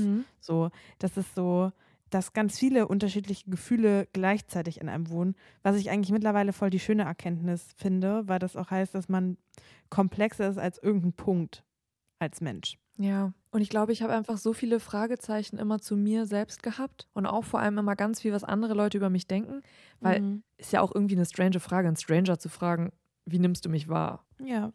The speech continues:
Speaker 2: finde ich auch
Speaker 1: Aber das hat
Speaker 2: mutig.
Speaker 1: mir irgendwie total, ich kann mich selbst nicht so richtig manchmal sehen, wie ich bin und brauch dann so einen Spiegel von außen, um zu verstehen, wie diese Person mich gerade wahrgenommen,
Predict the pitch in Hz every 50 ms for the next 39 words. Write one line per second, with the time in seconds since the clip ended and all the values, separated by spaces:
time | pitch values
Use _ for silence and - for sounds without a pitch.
0 | _ _ - 240 233 220 214 220 202 214 202 214 214 190 220 226 196 196 190 247
1 | 247 - - _ _ _ _ _ - 233 240 262 269 262 - - 226 - - -
2 | 226 240 247 254 254 262 - _ _ _ - - - - 226 254 262 - - _
3 | _ _ - 196 226 262 311 - - - - 233 214 - - 220 - 220 214 -
4 | - - 220 214 208 - - - _ _ - 202 202 214 208 - - 214 208 208
5 | 202 180 180 175 214 214 214 214 214 202 190 196 208 214 185 - - _ - 226
6 | 233 233 214 208 220 254 294 302 _ _ _ _ _ _ _ 208 202 180 196 208
7 | 247 - - 240 233 214 214 214 208 202 - - - 294 349 247 202 180 - 202
8 | 190 - - 220 254 - - - 180 175 180 180 - _ _ _ _ _ _ -
9 | 214 214 - - 208 - 220 208 - - - 220 226 240 247 247 254 - _ _
10 | - 220 233 208 240 214 220 - - 220 208 233 233 226 - - 220 214 202 180
11 | 196 202 233 233 254 240 247 247 247 247 240 240